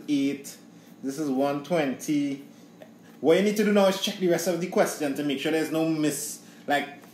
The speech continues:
sometimes they may want you to go on top or below, or do something to the diagram. You need to know how to s-, plan out your space, otherwise you could end up drawing your question into the next q-, question, and after you resolve the whole question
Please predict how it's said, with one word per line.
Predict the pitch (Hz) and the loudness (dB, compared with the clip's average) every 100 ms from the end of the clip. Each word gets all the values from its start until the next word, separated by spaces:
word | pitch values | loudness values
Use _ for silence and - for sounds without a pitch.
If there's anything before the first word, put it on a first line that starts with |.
| - - | -20 0
sometimes | 190 160 165 165 | 0 2 0 2
they | 175 | 2
may | 175 | 4
want | 170 156 | 2 2
you | 143 | 0
to | 147 | 2
go | 143 | 2
on | 135 120 | 2 4
top | 117 - - | 4 4 0
or | 127 | -2
below, | 123 120 160 170 170 160 107 | 0 4 4 4 4 2 0
or | |
do | 139 143 | -2 0
something | 160 131 147 | 0 0 -4
to | 147 | -2
the | 151 | 0
diagram. | 139 139 131 139 147 | 2 2 2 2 0
You | 143 | -2
need | 147 139 | -4 -2
to | 170 | 0
know | 160 | 2
how | 160 160 160 165 - - - - | 2 2 0 -6 -16 -20 -16 -4
to | |
s-, | 165 - - - - - - | -4 -4 -12 -18 -20 -14 0
plan | 190 147 | 2 2
out | 135 135 | -2 -2
your | 147 | -4
space, | - - 196 143 139 | -6 -4 0 0 0
otherwise | 127 131 135 | 2 2 0
you | |
could | 147 143 | 0 -2
end | 131 | 0
up | 131 139 | -4 -2
drawing | 143 131 | 0 0
your | 135 | -2
question | 175 180 - 135 139 | -2 -4 -4 -4 -4
into | 139 | -4
the | 139 | -4
next | 135 131 - | -4 -8 -10
q-, | - - - - | -16 -16 -18 -16
question, | - 143 - - 143 139 | -8 -8 -8 -6 -2 -2
and | 139 | -2
after | 135 120 156 | -4 -4 -2
you | 143 | 0
resolve | 135 117 123 143 | 0 0 -6 -6
the | |
whole | 143 147 | -4 -4
question | 135 135 - - 120 120 | -2 -4 -4 -8 -6 -6